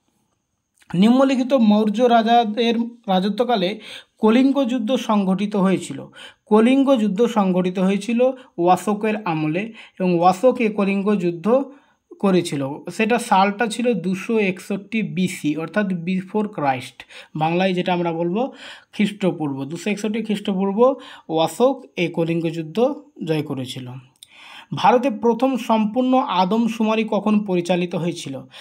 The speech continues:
দেখো, আদমশুমারি অর্থাৎ সেন্সাস, আর সেন্সাস দশ বছর পর পর হয়। এর আগে যেটা সেন্সাস হয়েছে দু হাজার এগারো সাল, তো দশ বছর পর পর যদি এখানে আমাদের একটা ট্রিক্স কাজে লাগানো যাবে যে এগারো মানে দশ, তার আগের দশ বছর মানে দু হাজার এক হবে, তার আগের দশ বছর মানে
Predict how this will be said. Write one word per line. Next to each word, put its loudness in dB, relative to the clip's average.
দেখো, -4
আদমশুমারি 4
অর্থাৎ 0
সেন্সাস, 0
আর 0
সেন্সাস 0
দশ 2
বছর -2
পর 2
পর 0
হয়। -2
এর 2
আগে 8
যেটা -2
সেন্সাস -4
হয়েছে -2
দু -2
হাজার 0
এগারো 2
সাল, -2
তো 0
দশ 4
বছর 4
পর 6
পর 4
যদি 2
এখানে 2
আমাদের 0
একটা -2
ট্রিক্স -4
কাজে 2
লাগানো 4
যাবে 2
যে -2
এগারো 4
মানে 0
দশ, 2
তার 6
আগের 4
দশ 4
বছর 2
মানে 4
দু 0
হাজার 4
এক 4
হবে, 0
তার 0
আগের 0
দশ 0
বছর -2
মানে -2